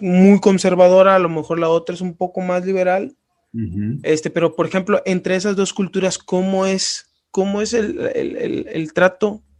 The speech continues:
Speaker 1: hacia? Porque, digo, nos hablan de, de, de países, eh, como Israel, eh, Emiratos Árabes, o algunos otros que están en Ara-, eh, eh, que, que son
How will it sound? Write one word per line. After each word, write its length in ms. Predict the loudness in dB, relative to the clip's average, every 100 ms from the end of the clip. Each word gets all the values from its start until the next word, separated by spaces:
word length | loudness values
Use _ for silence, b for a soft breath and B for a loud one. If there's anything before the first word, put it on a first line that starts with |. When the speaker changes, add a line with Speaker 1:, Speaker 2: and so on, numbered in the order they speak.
| _ -12
Speaker 1:
hacia? 540 | -10 -8 -6 -6 -8 B B B B -4
Porque, 260 | 0 0
digo, 500 | 2 6 6 6 0 _ _ _ _ _ -20 -20 _ _ -4
nos 280 | 0 2
hablan 360 | 2 4 4 4
de, 360 | 2 2 -2 -2
de, 360 | -2 0 -2 -4
de 320 | -2 0 -2
países, 800 | 2 2 2 0 0 -2 -6 _ -8
eh, 280 | -4 -4 -6
como 240 | -6 -4
Israel, 640 | -2 2 4 4 2 0 -4
eh, 320 | -2 -2 -4 -12 -6
Emiratos 600 | -4 -2 -2 -2 -2 -2
Árabes, 500 | 0 2 0 -2 -2
o 120 | 2
algunos 480 | 2 2 0 -2 -2
otros 340 | -2 -2 -4 -4
que 80 |
están 280 | -4 -2 -2
en 140 | -2 -2
Ara-, 200 | -4 -4
eh, 200 | -4 -4 -6
eh, 240 | -8 -10
que, 180 | -18 -12
que 120 | -12
son 460 | -6 -6 -6 -10